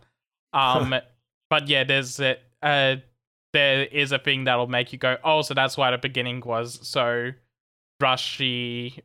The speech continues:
Speaker 1: or the way it
Speaker 2: Ah, okay.
Speaker 1: was." Like, there, there is kind of a payoff for it.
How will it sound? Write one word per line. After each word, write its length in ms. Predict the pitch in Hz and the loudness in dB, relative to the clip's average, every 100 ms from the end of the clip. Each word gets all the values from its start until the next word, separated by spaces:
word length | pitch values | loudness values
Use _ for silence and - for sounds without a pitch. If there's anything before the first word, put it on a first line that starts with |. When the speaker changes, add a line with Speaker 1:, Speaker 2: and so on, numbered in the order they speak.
| - | -6
Speaker 1:
or 500 | 135 120 117 123 131 - - _ 156 | -2 0 0 -4 -6 -14 -20 _ 0
the 80 | |
way 260 | 147 139 123 | 4 4 4
it 40 | 151 | 0
Speaker 2:
Ah, 240 | 113 117 | 0 0
okay. 80 | 110 | 0
Speaker 1:
was." 360 | - - - - _ _ _ _ _ - | -4 -10 -12 -16 _ _ _ _ _ 0
Like, 220 | 127 127 - _ _ | 0 0 -8 _ _
there, 140 | 175 160 | 0 2
there 180 | 156 156 | 2 2
is 360 | 156 151 135 | 2 0 -4
kind 280 | - 143 127 | -2 -2 0
of 60 | 117 | -4
a 80 | 110 | -4
payoff 360 | 139 113 113 - | -2 -2 -4 -6
for 220 | 117 113 | -6 -4
it. 80 | 117 | -6